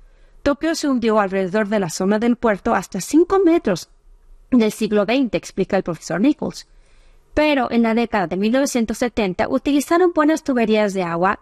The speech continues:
desde otras áreas y también tenían una ley que decía que no se usaría agua de pozo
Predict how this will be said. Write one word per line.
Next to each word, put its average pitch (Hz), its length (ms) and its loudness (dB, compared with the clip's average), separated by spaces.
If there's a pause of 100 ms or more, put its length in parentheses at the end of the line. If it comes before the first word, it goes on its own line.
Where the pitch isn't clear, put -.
desde 196 320 0
otras 269 420 0
áreas 170 460 -2
y 220 80 -2
también 240 480 2
tenían 262 320 2
una 247 180 2
ley 190 240 2
que 208 160 -2
decía 185 480 -2 (220)
que 233 120 0
no 254 220 4
se 330 140 -4
usaría 208 600 0
agua 185 300 -2
de 208 140 -2
pozo - 400 -6